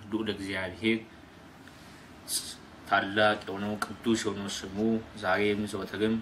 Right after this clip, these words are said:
የተመሰገነ ይሁን። እንደ እግዚአብሔር መልካምና ቅዱስ ፈቃድ፣ እ፣ ዛሬ አጠር ያለ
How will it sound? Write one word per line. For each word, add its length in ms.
የተመሰገነ 720
ይሁን። 320
እንደ 160
እግዚአብሔር 400
መልካምና 500
ቅዱስ 440
ፈቃድ፣ 420
እ፣ 120
ዛሬ 240
አጠር 300
ያለ 220